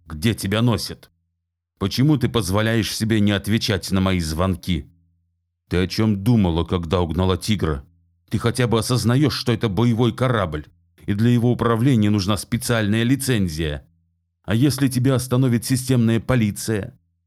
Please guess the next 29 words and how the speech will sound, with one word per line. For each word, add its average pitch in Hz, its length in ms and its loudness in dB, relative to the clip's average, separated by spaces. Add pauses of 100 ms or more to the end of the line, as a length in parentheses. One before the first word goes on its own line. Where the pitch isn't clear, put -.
(260)
Стася, 85 680 -4 (140)
у 90 140 0
меня 98 300 2
вообще-то 98 460 -2
крупная 107 480 0
сделка 98 440 -2
намечается, 92 640 0
мне 98 180 2
не 107 120 2
нужны 117 340 0
проблемы 98 500 0
с 82 40 -6
законом». 82 600 -4 (760)
Примерно 90 480 2
на 87 120 2
втором 85 420 -2
предложении 82 880 0 (420)
в 85 120 -4
воздухе 110 520 0
развернулся 90 680 0
виртуальный 82 760 0
экран 101 480 -2 (380)
с - 120 -16
перекошенным 104 800 0
от 80 120 -4
ярости 92 480 -2
лицом 82 440 0
моего 80 480 0
отца. 71 600 -6